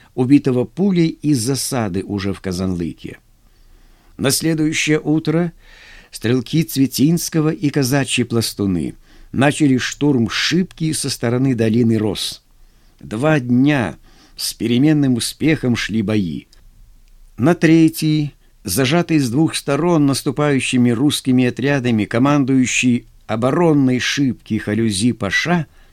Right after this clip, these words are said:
бежал с перевала, бросив боеприпасы и девять стальных круповских орудий. Основная задача летучего отряда «Гурко» была выполнена.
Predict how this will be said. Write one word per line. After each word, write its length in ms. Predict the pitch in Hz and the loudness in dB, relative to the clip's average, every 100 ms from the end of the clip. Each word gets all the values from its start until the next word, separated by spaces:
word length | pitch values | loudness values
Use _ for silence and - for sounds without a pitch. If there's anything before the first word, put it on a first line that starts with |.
| _ | _
бежал 500 | - 123 208 202 170 | -6 0 2 4 2
с 120 | 110 - | 0 -2
перевала, 720 | 104 98 92 82 65 65 65 _ _ _ - | -2 0 -2 -4 -6 -10 -16 _ _ _ -2
бросив 440 | 147 139 - 117 | 2 2 0 0
боеприпасы 880 | 104 123 123 175 220 220 - 202 180 - - - - | 2 0 0 0 0 0 0 -2 -4 -8 -20 -14 2
и 160 | 156 | 4
девять 380 | 123 175 151 139 | 6 6 4 0
стальных 600 | - - 135 131 139 - | -4 -2 2 2 2 -2
круповских 640 | - 117 - 104 - 104 | -6 -4 -4 -6 -6 -4
орудий. 520 | 98 95 78 62 57 - - - _ _ - _ _ | -4 -4 -6 -10 -16 -18 -20 -20 _ _ -20 _ _
Основная 720 | 160 - - 156 156 208 214 175 | 0 0 0 0 0 0 0 0
задача 460 | 156 147 139 - | -2 -2 -2 -2
летучего 540 | 120 117 123 - 113 110 | -2 -2 -4 -2 -2 -2
отряда 380 | 107 107 95 | -2 -2 -2
«Гурко» 500 | 90 92 87 82 65 - - - - | -4 -6 -6 -8 -8 -12 -20 -20 -14
была 320 | - 117 127 | -4 0 0
выполнена. 720 | 101 117 107 90 73 64 57 | 0 -2 -2 -4 -6 -8 -10